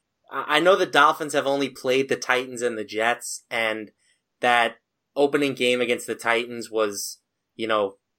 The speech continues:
affected by weather for, uh, large stretches, multiple rain delays, but the Dolphins are two and oh.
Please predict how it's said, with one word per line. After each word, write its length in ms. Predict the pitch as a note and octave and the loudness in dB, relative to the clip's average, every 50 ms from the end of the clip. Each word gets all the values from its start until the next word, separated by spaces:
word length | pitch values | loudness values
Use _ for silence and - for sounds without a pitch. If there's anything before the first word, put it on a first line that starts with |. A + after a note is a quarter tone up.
| _ _ _ _ _ - | _ _ _ _ _ -10
affected 440 | C3+ - - C#3+ C#3 C3+ - C3+ C3+ | -6 -2 0 0 0 0 -2 -4 -2
by 140 | A#2+ A2+ A2 | 0 -2 0
weather 340 | G#2 B2+ C3 B2+ B2+ B2+ A#2+ | 2 2 2 4 4 2 2
for, 380 | A#2+ - A#2+ A2+ A2 A2 - - | 2 0 0 2 2 0 -2 -6
uh, 120 | A#2 - - | -16 -18 -16
large 460 | B2 A#2 A2 B2 C#3 C#3 C#3 C3 - | -10 -4 0 4 6 6 6 4 2
stretches, 540 | - - - B2 B2 B2 - B2+ B2 A#2+ A2+ | -2 -2 0 0 0 0 -2 -2 -2 -4 -4
multiple 380 | A2+ A#2 B2 A#2+ - - A#2 A#2 | -2 0 -2 0 0 -2 -2 0
rain 280 | A2 A2 A2+ A#2 A2+ | 0 0 -2 -2 -2
delays, 460 | A2 A#2 A2 A2+ A2+ A2+ A2 A2 G#2 - | -2 -2 0 2 2 2 0 0 -4 -6
but 340 | - A#2 A2 G#2+ G#2 - _ _ _ _ _ _ _ _ _ _ | -2 0 0 0 0 -2 _ _ _ _ _ _ _ _ _ _
the 100 | - B2 | -6 -2
Dolphins 440 | A#2+ D3 D3 D#3+ F3 - F#3+ F#3+ E3 | 2 4 4 4 4 2 -2 -2 -2
are 60 | E3 | -2
two 240 | C#3+ - - E3+ E3+ | -2 -2 0 0 2
and 100 | D#3 C3+ | 2 4
oh. 320 | B2+ B2+ B2 B2+ B2 B2 | 4 4 4 2 2 -2